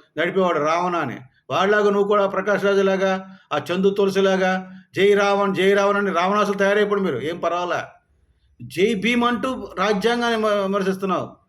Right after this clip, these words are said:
దౌర్భాగ్యుడా. ఇప్పుడు నువ్వు చెప్తున్నావు పీపీపీ విధానంలో మెడికల్ కాలేజ్ సీట్లు పోతాయని. ఎక్కడికి పోవు. ఎక్కడైనా సరే ప్రతి, ఇప్పుడు మనకి, ఇప్పుడు మనకి ఎంసెట్ లేదు, ఎంసెట్ లేదు, నీట్ అనే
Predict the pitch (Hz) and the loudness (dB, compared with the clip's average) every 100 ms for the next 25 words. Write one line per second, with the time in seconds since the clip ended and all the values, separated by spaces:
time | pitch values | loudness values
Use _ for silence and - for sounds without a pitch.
0 | _ 127 151 135 151 143 131 120 90 - | _ -4 -2 -2 -2 -2 -4 -6 -8 -14
1 | - - _ _ _ _ _ _ _ 160 | -20 -20 _ _ _ _ _ _ _ -6
2 | 175 190 180 226 214 196 185 190 208 196 | -4 -4 -4 -2 0 0 -2 -4 -4 -2
3 | 196 190 180 180 170 175 165 165 180 175 | 0 0 -2 -4 -4 -4 -4 -8 -8 -6
4 | 165 - 160 165 156 143 135 131 117 139 | -6 -6 -12 -12 -6 -6 -6 -8 -8 -8
5 | 160 202 202 190 180 170 - - _ _ | -6 -4 -4 -4 -4 -4 -8 -14 _ _
6 | _ _ _ _ 135 156 - - 208 208 | _ _ _ _ -6 -6 -6 -2 2 2
7 | 202 190 180 196 226 269 - _ _ _ | 2 0 -2 0 -2 -4 -12 _ _ _
8 | _ 165 175 190 165 - 151 131 170 165 | _ -6 -2 -2 -2 -8 -14 -10 -6 -6
9 | 160 170 151 156 160 156 151 - 156 151 | -6 -8 -10 -8 -6 -6 -8 -8 -8 -4
10 | 156 185 208 202 175 175 131 139 147 147 | -6 -4 -4 -2 -2 -2 -4 -6 -10 -6
11 | 185 156 151 123 - 147 180 196 196 180 | -6 -4 -4 -4 -10 -6 -4 -2 -4 -2
12 | 214 294 | -4 -6